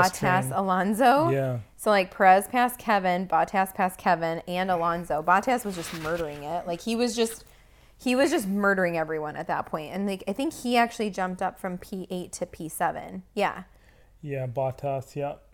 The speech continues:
Speaker 2: And, like, it put Magnussen back down in P eight,
Speaker 1: M-,
Speaker 2: which is kinda where he belonged.
Speaker 1: the thing is, yeah, the thing is with, like, I think Magnussen can put up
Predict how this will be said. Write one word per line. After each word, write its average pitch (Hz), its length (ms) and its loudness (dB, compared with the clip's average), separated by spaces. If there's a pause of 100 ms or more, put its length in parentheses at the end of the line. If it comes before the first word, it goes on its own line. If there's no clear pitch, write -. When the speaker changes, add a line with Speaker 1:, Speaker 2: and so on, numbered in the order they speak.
(320)
Speaker 2:
And, 220 140 -2
like, 220 180 2
it 240 100 0
put 247 160 0
Magnussen 208 500 -2
back 180 180 0
down 180 180 -6
in 175 140 -6
P 180 240 -10
eight, 196 160 -2
Speaker 1:
M-, 147 80 -2
Speaker 2:
which 185 160 -6
is 180 100 -10
kinda 190 220 -6
where 165 100 -4
he 170 140 -8
belonged. 151 400 -6
Speaker 1:
the 170 80 0
thing 226 280 -2
is, 156 220 0
yeah, 139 260 4
the 131 140 -6
thing 254 220 -6
is 214 240 -2
with, 139 240 -2
like, 139 200 0
I 151 80 -2
think 226 200 -4
Magnussen 143 500 -4
can 135 160 -8
put 135 160 -4
up 127 300 -2